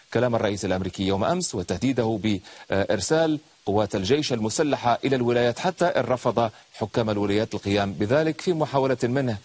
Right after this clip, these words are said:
للجم هذه المظاهرات والضغط على المتظاهرين للعودة، آه، من حيث أتوا. لكن الذي حصل ونشاهد أثره الآن أن المتظاهرين،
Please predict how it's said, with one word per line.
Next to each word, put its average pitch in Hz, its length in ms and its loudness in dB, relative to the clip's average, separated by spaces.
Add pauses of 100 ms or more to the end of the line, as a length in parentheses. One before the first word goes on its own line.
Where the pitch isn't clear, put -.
(300)
للجم 117 540 2
هذه 131 180 4
المظاهرات 104 680 2
والضغط 98 360 -2
على 113 120 0
المتظاهرين 104 560 -2
للعودة، 95 600 -4 (300)
آه، 95 140 0
من 95 140 -2
حيث 92 220 -6
أتوا. 147 320 0 (320)
لكن 143 440 0 (120)
الذي 113 300 0
حصل 120 420 -2 (120)
ونشاهد 101 760 0 (220)
أثره 131 380 0
الآن 139 280 0 (340)
أن 117 120 0
المتظاهرين، 113 800 0